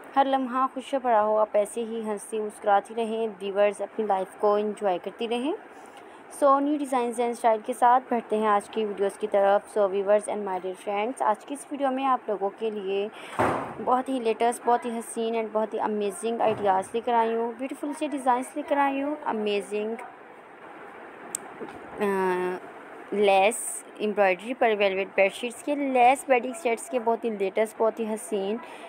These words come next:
and बहुत ही amazing ideas हैं, Beautiful से designs हैं, beautiful से colors हैं and बहुत ही latest ideas लेकर आई हूँ। So viewers, उम्मीद करती हूँ कि I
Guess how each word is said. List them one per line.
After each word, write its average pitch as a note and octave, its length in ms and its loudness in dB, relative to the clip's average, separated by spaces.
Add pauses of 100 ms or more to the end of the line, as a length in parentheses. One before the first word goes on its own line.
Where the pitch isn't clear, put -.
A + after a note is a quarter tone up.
(200)
and B3+ 120 0
बहुत C4+ 220 -2
ही D4 60 -6
amazing G#3+ 600 -2
ideas G3 580 2
हैं, D4 200 -4
Beautiful A3+ 380 -6
से A3 160 -2
designs G3 520 -2
हैं, C4+ 160 0
beautiful C4+ 340 -6
से C4 180 -4
colors G3 500 0
हैं A3+ 300 0
and G3+ 120 -4
बहुत A3 260 -8
ही G#3+ 60 -4
latest - 960 -6
ideas G#3+ 560 4
लेकर C4+ 220 -2
आई C#4+ 160 0
हूँ। E4 140 0 (100)
So B3 140 2
viewers, G#3 360 0
उम्मीद G#3 240 -4
करती C4+ 320 -2
हूँ D4+ 320 4 (640)
कि A#3+ 180 0
I A3+ 160 6